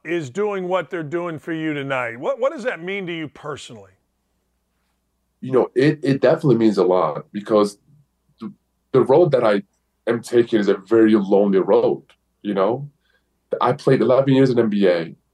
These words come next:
Speaker 2: I had hundreds of teammates, hundreds of coaches, so many people in the front office. When the whole China, when the Turkey thing was happening, everyone was supportive, you know? But when the whole China thing happened,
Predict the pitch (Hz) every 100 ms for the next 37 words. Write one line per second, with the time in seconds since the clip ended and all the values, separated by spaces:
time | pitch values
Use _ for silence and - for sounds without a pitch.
0 | _ _ _ _ _ _ 92 - - -
1 | 127 131 139 131 - 131 123 117 117 -
2 | _ _ 113 117 117 113 - 113 113 -
3 | 110 107 - - - 139 120 110 120 107
4 | 101 104 101 101 98 101 98 - _ _
5 | - - _ - 98 95 143 147 143 -
6 | 135 123 - 120 123 123 226 226 202 185
7 | 170 151 151 151 131 123 110 - _ -
8 | 131 147 139 117 107 107 - 101 87 -
9 | _ _ _ 101 101 98 95 101 98 -
10 | 143 143 151 131 117 107 95 80 80 -